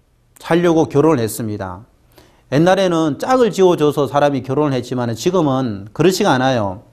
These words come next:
정말 사랑하는 사람하고 결혼을 합니다. 여러분도 아마 커서 좋아하는 사람하고 결혼하지 미워하는 사람하고 결혼하지 않을 겁니다.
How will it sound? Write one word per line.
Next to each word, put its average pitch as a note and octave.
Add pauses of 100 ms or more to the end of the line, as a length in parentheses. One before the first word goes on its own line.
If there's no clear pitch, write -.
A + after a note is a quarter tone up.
(280)
정말 F#3+
사랑하는 F#3
사람하고 B2 (320)
결혼을 E3+
합니다. G#2 (880)
여러분도 E3+ (400)
아마 C3+
커서 C#3+ (240)
좋아하는 G3+
사람하고 E3+
결혼하지 D3 (260)
미워하는 A3
사람하고 D#3+
결혼하지 C3+
않을 A2+
겁니다. G2+